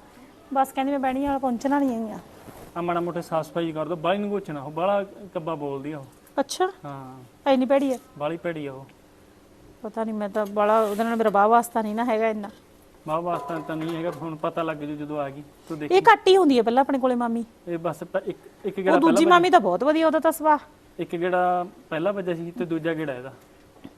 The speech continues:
Speaker 1: ਮੇਰੇ ਹੁੰਦੇ ਤਾਂ ਫਿਰ ਇਹ ਆਈ ਨਹੀਂ ਮਾਮੀ ਕਦੇ।
Speaker 2: ਬਸ ਤੇਰੇ ਹੁੰਦੇ ਨਹੀਂ ਆਈ ਤੇ ਹੁਣ ਆਈ ਹੈ, ਤੈਨੂੰ ਪਤਾ ਲੱਗ ਜੂ।
Speaker 1: ਜਿਹੜੀ ਉਹ ਦੂਜੀ ਮਾਮੀ ਸੀਗੀ, ਉਹ ਤਾਂ ਬਹੁਤ ਨਰਮ ਹੈਗੀ।
Speaker 2: ਇਹਦਾ
Speaker 1: ਇਹਦਾ ਫਰਕ ਹੈ।
Speaker 2: ਇਹਦਾ ਤਾਂ ਹੀ ਨਹੀਂ ਪਤਾ ਕੀ ਬੋਲ ਤੇ ਇਹ।
Speaker 1: ਅੱਛਾ।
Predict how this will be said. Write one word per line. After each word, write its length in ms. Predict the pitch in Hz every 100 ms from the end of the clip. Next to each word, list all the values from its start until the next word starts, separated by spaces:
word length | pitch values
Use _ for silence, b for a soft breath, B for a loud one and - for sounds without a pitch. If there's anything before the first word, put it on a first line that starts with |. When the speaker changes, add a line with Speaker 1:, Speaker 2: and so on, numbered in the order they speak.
| -
Speaker 1:
ਮੇਰੇ 280 | 233 240 262
ਹੁੰਦੇ 220 | 269 254
ਤਾਂ 100 | 254
ਫਿਰ 120 | 247
ਇਹ 160 | 254 262
ਆਈ 200 | 202 214
ਨਹੀਂ 120 | 240
ਮਾਮੀ 240 | 226 214
ਕਦੇ। 180 | 196 196
Speaker 2:
ਬਸ 120 | 160 -
ਤੇਰੇ 160 | 170 170
ਹੁੰਦੇ 240 | 170 170
ਨਹੀਂ 100 | 170
ਆਈ 120 | 160
ਤੇ 120 | 160
ਹੁਣ 200 | 160 156
ਆਈ 180 | 156 151
ਹੈ, 60 | 156
ਤੈਨੂੰ 180 | 160 156
ਪਤਾ 200 | 156 156
ਲੱਗ 140 | 147
ਜੂ। 120 | 143
Speaker 1:
ਜਿਹੜੀ 260 | 226 285 349
ਉਹ 60 |
ਦੂਜੀ 260 | 285 311 285
ਮਾਮੀ 300 | 302 302 302
ਸੀਗੀ, 260 | 311 294 339
ਉਹ 80 |
ਤਾਂ 80 | 330
ਬਹੁਤ 220 | 247 170
ਨਰਮ 380 | 202 262 269 254
ਹੈਗੀ। 240 | 247 233 226 - _ - _ - - -
Speaker 2:
ਇਹਦਾ 200 | 170 175
Speaker 1:
ਇਹਦਾ 160 | 262 320
ਫਰਕ 320 | 320 277 -
ਹੈ। 100 | 170 - 160 185
Speaker 2:
ਇਹਦਾ 160 | 180
ਤਾਂ 120 | 190
ਹੀ 40 | 180
ਨਹੀਂ 120 | 170
ਪਤਾ 160 | 160 156
ਕੀ 160 | 160
ਬੋਲ 240 | 143 139 127
ਤੇ 60 | 139
ਇਹ। 400 | 131 127 - 269
Speaker 1:
ਅੱਛਾ। 400 | 247 - 240 185